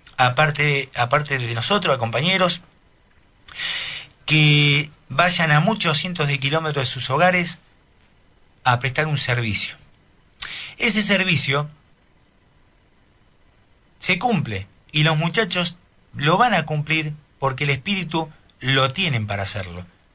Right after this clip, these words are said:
porque la capacidad la tienen para realizar esas tareas. Ahora la provincia debería cumplir y tener, tener capacidad también para no tirarlos en el ex batallón ciento veintiuno como están tirados,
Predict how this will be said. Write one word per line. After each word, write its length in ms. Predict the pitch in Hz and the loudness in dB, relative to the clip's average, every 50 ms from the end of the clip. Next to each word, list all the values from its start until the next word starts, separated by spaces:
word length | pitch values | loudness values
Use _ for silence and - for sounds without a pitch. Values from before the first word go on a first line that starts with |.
| _ _ _ | _ _ _
porque 260 | _ 143 143 131 151 147 | _ 2 2 2 4 4
la 140 | 147 147 | 4 4
capacidad 680 | 147 151 147 147 135 127 - - 170 185 190 190 185 - - - | 4 2 2 2 2 0 0 2 2 4 4 4 2 -4 -10 -4
la 340 | 131 131 131 139 143 143 139 | 0 2 4 4 2 2 2
tienen 380 | 196 190 170 131 113 104 101 | 0 0 0 2 0 0 -2
para 180 | 104 113 107 104 | -2 -2 -2 -2
realizar 440 | 107 104 107 107 104 - - 117 110 | -2 -4 -4 -4 -2 -2 -2 -2 -2
esas 220 | 107 - 107 104 | -2 -4 -4 -6
tareas. 440 | - 113 101 98 92 90 90 - - _ _ _ _ _ _ _ _ _ _ _ _ _ _ _ _ _ _ _ _ _ _ - - - - - - - - - | -6 -6 -6 -6 -6 -8 -8 -10 -14 _ _ _ _ _ _ _ _ _ _ _ _ _ _ _ _ _ _ _ _ _ _ -20 -20 -20 -20 -20 -20 -20 -6 0
Ahora 300 | 147 165 208 214 202 180 | 2 4 4 6 6 6
la 160 | 175 160 151 | 6 4 4
provincia 460 | 151 170 180 214 233 220 - - 180 170 | 2 2 2 2 2 0 0 2 2 4
debería 400 | 165 160 170 190 202 180 175 175 | 4 4 4 2 2 2 0 0
cumplir 560 | 160 156 151 151 156 190 180 151 143 - - - - | -2 -2 -2 -2 0 0 0 0 0 -2 -8 -10 -8
y 120 | 135 123 | -6 -4
tener, 300 | 117 147 175 196 185 180 | -2 0 0 0 -2 -4
tener 380 | - - - 147 165 185 185 175 | -6 -2 -2 0 0 0 -2 0
capacidad 720 | - 156 147 - 139 127 - - 147 156 185 180 147 127 | 0 0 0 2 0 0 0 0 0 2 4 4 2 2
también 420 | - 127 127 127 127 123 127 143 147 - - _ _ _ _ - - - - - - - _ _ _ | 0 -2 -2 0 -2 -4 -4 -6 -8 -16 -20 _ _ _ _ -20 -20 -20 -20 -20 -20 -20 _ _ _
para 220 | - 147 147 151 170 | 0 2 2 4 4
no 120 | 220 233 | 2 2
tirarlos 640 | 208 180 180 190 208 185 156 151 151 147 147 - - - _ _ _ _ _ _ - | 2 2 2 4 4 4 4 2 2 2 2 0 -4 -10 _ _ _ _ _ _ -2
en 160 | 135 131 139 | 0 2 2
el 160 | 147 180 220 | 4 4 2
ex 280 | 226 220 - - - - - | 2 0 -2 -6 -8 -6 -2
batallón 460 | 139 135 139 131 139 131 - 202 175 | -2 0 0 0 0 -2 -2 -2 -2
ciento 260 | - 190 180 175 160 | -4 -4 -2 -2 0
veintiuno 400 | 147 143 131 131 180 180 175 156 | 0 0 0 -2 -2 -2 -2 -2
como 160 | 127 131 127 | -2 -2 -2
están 260 | 123 123 - 170 165 147 | -2 0 0 -2 -2 -2
tirados, 540 | 147 139 151 156 139 127 123 127 127 - | -2 0 2 2 2 2 0 -2 -6 -8